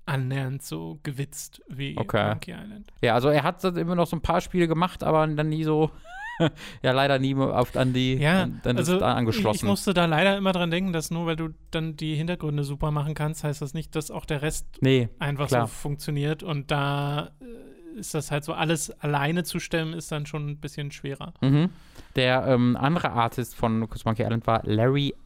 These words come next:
Speaker 2: Ahern, der auch, war auch Co-Project-Leader von dem Spiel.
Speaker 1: Ja.
Speaker 2: Äh, und der hat
Speaker 1: Cool.
Speaker 2: danach an Blood Wake, diesem Boot-Rennspiel
Speaker 1: Oh, ja,
Speaker 2: auf der
Speaker 1: ja, ja, für
Speaker 2: Xbox,
Speaker 1: die Xbox. Das haben wir,
Speaker 2: Microsoft
Speaker 1: hab ich sogar.
Speaker 2: Flight Simulator X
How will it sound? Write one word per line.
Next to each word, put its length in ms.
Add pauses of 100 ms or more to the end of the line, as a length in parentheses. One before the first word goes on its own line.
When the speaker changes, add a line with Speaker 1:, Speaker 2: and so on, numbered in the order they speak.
(120)
Speaker 2:
Ahern, 640
der 140
auch, 180 (140)
war 160
auch 160
Co-Project-Leader 1000
von 200
dem 100
Spiel. 400 (440)
Speaker 1:
Ja. 160
Speaker 2:
Äh, 20
und 180
der 100
hat 140
Speaker 1:
Cool. 80
Speaker 2:
danach 480 (180)
an 280
Blood 360
Wake, 540 (640)
diesem 520 (380)
Boot-Rennspiel 600
Speaker 1:
Oh, 40
ja, 40
Speaker 2:
auf 60
der 100
Speaker 1:
ja, 40
ja, 60
für 80
Speaker 2:
Xbox, 200
Speaker 1:
die 80
Xbox. 460 (300)
Das 80
haben 40
wir, 120
Speaker 2:
Microsoft 340
Speaker 1:
hab 60
ich 120
sogar. 340
Speaker 2:
Flight 400
Simulator 680
X 600